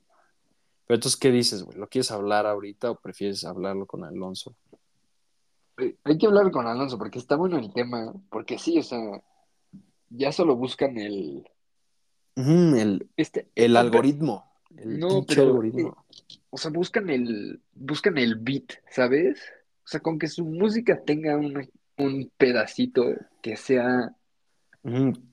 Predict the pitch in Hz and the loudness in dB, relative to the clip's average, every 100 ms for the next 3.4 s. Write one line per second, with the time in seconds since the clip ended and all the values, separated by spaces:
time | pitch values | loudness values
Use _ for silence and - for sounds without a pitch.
0 | _ - - 107 - 123 127 127 120 120 | _ -10 -6 2 4 4 6 6 6 4
1 | 123 120 _ 104 101 98 87 - 98 95 | 4 2 _ -8 -6 -8 -8 -4 -4 -4
2 | 113 113 107 - 107 101 101 101 - 98 | -6 -6 -8 -8 -6 -6 -6 -8 -8 -10
3 | - 101 - | -6 -6 -6